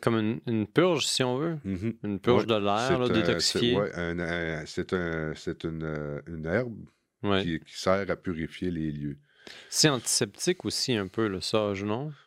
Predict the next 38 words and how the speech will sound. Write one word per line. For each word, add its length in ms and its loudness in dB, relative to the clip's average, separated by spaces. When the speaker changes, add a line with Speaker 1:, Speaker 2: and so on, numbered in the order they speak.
Speaker 2:
Oui, 280 2
c'est, 240 -2
je, 200 -6
je 80 -6
me 100 0
rappelle 320 0
bien, 140 -2
Speaker 1:
C'est, 60 0
Speaker 2:
oui, 200 2
Speaker 1:
ça, 60 4
Speaker 2:
oui. 60 2
Speaker 1:
ça 120 0
fait 160 0
fuir 280 2
certains 420 2
insectes, 560 0
là. 360 2
Speaker 2:
Oui, 220 4
Speaker 1:
C'est 100 -10
pas 100 8
Speaker 2:
puis, 80 6
Speaker 1:
une 60 4
Speaker 2:
euh, 40 2
Speaker 1:
panacée, 540 4
mais 420 4
les 200 4
insectes 300 0
n'aiment 160 -2
pas 100 2
trop 200 -2
ça. 200 -6
Speaker 2:
Non, 300 4
c'est 140 0
Speaker 1:
Quand, 80 4
Speaker 2:
ça, 60 2
Speaker 1:
surtout 240 4
Speaker 2:
puis 80 2
Speaker 1:
quand, 140 4